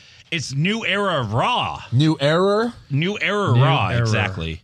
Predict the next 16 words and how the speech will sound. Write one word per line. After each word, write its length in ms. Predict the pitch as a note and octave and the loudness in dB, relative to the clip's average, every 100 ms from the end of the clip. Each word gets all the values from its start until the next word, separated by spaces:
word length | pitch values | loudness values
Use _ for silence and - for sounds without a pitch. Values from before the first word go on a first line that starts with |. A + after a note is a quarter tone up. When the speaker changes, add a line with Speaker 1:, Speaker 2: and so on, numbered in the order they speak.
| - | -2
Speaker 2:
Yes. 540 | G#2+ A2+ F2 - - - | 0 2 0 -6 -12 -4
Uh, 240 | A2+ A2 | -2 0
so, 200 | G#2 C3+ | -2 0
yeah, 320 | C3+ C3+ G#2 G#2 | 0 2 0 -2
you 180 | A#2+ | 0
know, 160 | A#2+ A2 | 2 2
everyone 320 | C3+ C3+ C3 | 2 2 2
talks 280 | B2 A#2 - | 2 0 0
about 180 | A2 A2 | -2 0
how 140 | G#2+ | 0
great 340 | F2+ G2 A2 F#2+ | -2 -2 -2 -2
Raw 260 | G#2 G#2+ | 0 2
was 220 | G#2 F#2 F#2 | 0 -2 -2
last 300 | F#2 F#2+ F#2+ | -2 -2 -4
week, 220 | G2 A2+ | -6 -2
and 200 | A#2 | -4